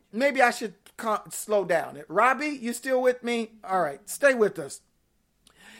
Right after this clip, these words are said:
We focus on supporting those processes versus delivering a product. We are not in business to deliver a product. We are in business to be in tune with other people's processes.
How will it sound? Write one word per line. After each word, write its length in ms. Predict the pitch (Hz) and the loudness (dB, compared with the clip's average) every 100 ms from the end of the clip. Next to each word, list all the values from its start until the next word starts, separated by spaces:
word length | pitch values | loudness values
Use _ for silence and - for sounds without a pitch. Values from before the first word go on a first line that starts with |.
| - | -20
We 280 | - 277 392 | -2 4 4
focus 560 | 370 330 339 330 302 - | 6 10 10 10 0 2
on 240 | 269 262 | 4 4
supporting 840 | 233 247 240 - 269 359 339 330 285 | 4 2 0 -2 4 8 8 6 4
those 260 | 262 240 - | 6 6 2
processes 880 | - 254 226 - 180 - 143 120 - _ - - _ _ _ 151 | 2 2 4 0 0 0 -8 -12 -18 _ -20 -20 _ _ _ 4
versus 480 | 185 285 - 262 | 6 6 4 0
delivering 800 | 175 147 240 226 285 302 254 277 | 0 0 2 4 4 4 2 0
a 80 | 240 | 0
product. 720 | 220 - 269 226 185 - - | -2 2 4 6 2 -4 -8
We 220 | 165 294 | -4 4
are 200 | 349 359 | 6 6
not 320 | 311 302 302 277 | 6 6 6 2
in 200 | 277 214 | -2 0
business 480 | 240 240 196 190 | 4 4 4 -2
to 160 | - 226 | 2 2
deliver 640 | 185 208 196 247 226 220 202 | 6 4 8 8 8 6 2
a 60 | |
product. 560 | - - 190 160 151 - | 2 4 4 2 -4 -6
We 260 | 180 320 | -4 6
are 180 | 349 349 349 | 8 8 4
in 160 | 302 | 0
business 520 | 185 247 185 185 180 - - - _ | 4 4 4 2 -4 -6 -18 -20 _
to 120 | 254 | -2
be 260 | 180 240 214 | 0 4 6
in 160 | 196 | 6
tune 640 | 175 - 381 370 277 262 226 | 2 2 6 8 6 4 4
with 200 | 208 202 247 | 4 4 6
other 260 | 269 247 | 6 6
people's 460 | 233 262 - 226 214 | -2 -4 -2 -4 -2
processes. 720 | - 214 - 175 - 143 - | 0 0 0 -4 -4 -8 -14